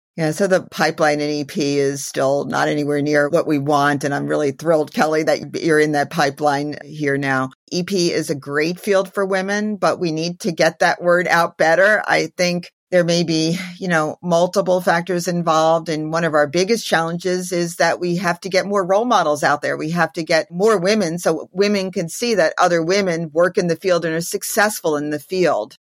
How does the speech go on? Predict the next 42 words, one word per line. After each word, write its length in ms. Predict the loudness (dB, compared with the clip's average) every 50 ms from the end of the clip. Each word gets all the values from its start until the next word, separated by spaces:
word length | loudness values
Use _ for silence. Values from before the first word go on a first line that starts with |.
| _ _
You 80 | -6
know, 80 | -6 -2
people 340 | -2 -2 0 0 -2 -2 -4 _
like 220 | 0 0 0 0 -2
to 100 | -6 -4
see 140 | -2 -2 0
in 80 | 0
any 200 | 0 0 0 0 0
underrepresented 880 | 0 0 2 2 2 2 2 2 2 0 0 0 0 0 0 -2 -4
group 260 | -2 -2 -2 -2 -2
in 100 | -2 -2
whatever 400 | 0 0 2 2 2 2 0 0
field 400 | -2 -2 -2 0 0 0 0 0
you're 160 | -2 -4 -4 -2
in, 380 | 0 0 2 2 2 0 0 -4
people 400 | -6 -6 -6 -4 -2 0 0 2
like 220 | 2 0 0 -2
to 100 | -4 -4
see 180 | -2 -2 -2 0
someone 280 | 0 0 0 2 2
who 180 | 0 0 -2 0
looks 260 | 0 0 0 2 2
like 180 | 2 2 2 2
them, 180 | 2 2 2
a 40 | 2
role 220 | 4 4 4 4
model 280 | 4 4 4 4 4 2
that 140 | 2 0 -2
you 80 | -4
can 200 | -4 -2 -2 0
relate 440 | 0 0 2 2 2 0 0 -2 -6 -6
to 340 | -2 0 2 2 2 0 0
and, 300 | -2 -2 -2 -2 -2 -2
and 160 | -4 -4 -4
see 160 | -2 -2 0 2
that 160 | 2 0 0
you 200 | 0 0 0 0
could 160 | 0 -4 -6
be 120 | -4 -2 -2
successful 840 | -2 -2 -4 -6 -4 0 0 0 0 -2 -2 -2 0 0 0 -2 -4
in 180 | -2 -2 0 0
that 200 | 2 0 0 0